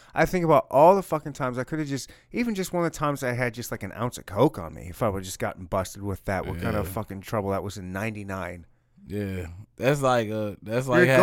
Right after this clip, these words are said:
Speaker 2: having,
Speaker 1: prison.
Speaker 2: that's like having twenty fentanyl right now.
Speaker 1: Okay.
Speaker 2: Yeah. Shit, you three, four fentanyl, get your ass put under the jail right now.
Speaker 1: Really?
Speaker 2: Yeah.
Speaker 1: Okay. That shit, man.
Speaker 2: That's the, that's the equivalent these days.
Speaker 1: Okay.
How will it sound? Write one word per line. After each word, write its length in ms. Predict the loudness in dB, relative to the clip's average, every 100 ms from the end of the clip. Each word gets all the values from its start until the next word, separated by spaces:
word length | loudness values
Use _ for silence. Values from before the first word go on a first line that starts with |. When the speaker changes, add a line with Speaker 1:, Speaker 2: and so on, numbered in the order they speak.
| 8
Speaker 2:
having, 120 | 6
Speaker 1:
prison. 280 | 6 6 6
Speaker 2:
that's 80 | 4
like 140 | 4 4
having 300 | 4 2 -4
twenty 320 | -4 -2 -4
fentanyl 720 | -4 -2 -2 0 -2 0 -2
right 240 | -2 -4 -4
now. 420 | -6 -8 -10 -14 _ -4
Speaker 1:
Okay. 420 | 0 2 4 2 -2 -12 -20 _
Speaker 2:
Yeah. 460 | -8 -6 -4 -6 -10 -12 -20 -20 _ -20 -20 _ _ _
Shit, 280 | -16 -12 -12
you 240 | -12 -14 -14 -6
three, 300 | 0 0 0
four 340 | 2 4 4
fentanyl, 580 | 2 2 4 2 2 2
get 180 | 0 -2
your 180 | 0
ass 200 | 2 0
put 260 | 0 -2 0
under 260 | 0 0 -2
the 140 | -4
jail 340 | -6 -4 -4
right 240 | -4 -6 -6
now. 240 | -4 -4
Speaker 1:
Really? 420 | 0 2 4 2 -2 -12 -20
Speaker 2:
Yeah. 600 | -18 -16 -16 -18 -16 -10 -8
Speaker 1:
Okay. 300 | -6 -6 -6
That 120 | -6 -8
shit, 240 | -6 -6
man. 380 | -6 -6 -8 -10
Speaker 2:
That's 200 | -8 -8
the, 180 | -8 -12 -4
that's 280 | 0 0
the 120 | 2 0
equivalent 680 | 4 4 6 2 -4 -6
these 320 | -6 -4 -4
days. 320 | -6 -10 -6 0
Speaker 1:
Okay. 460 | 0 2 2 2